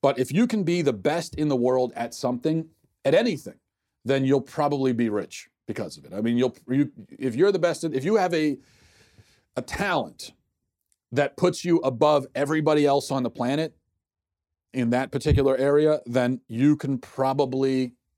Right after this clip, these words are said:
uh, parlay that into millions of dollars. Uh, so is it obscene? No, I, I,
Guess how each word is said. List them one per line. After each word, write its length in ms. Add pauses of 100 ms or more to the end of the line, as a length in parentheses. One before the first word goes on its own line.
(840)
uh, 200
parlay 480
that 220
into 520
millions 320
of 80
dollars. 420 (680)
Uh, 200
so 380
is 160
it 80
obscene? 480
No, 100
I, 100
I, 200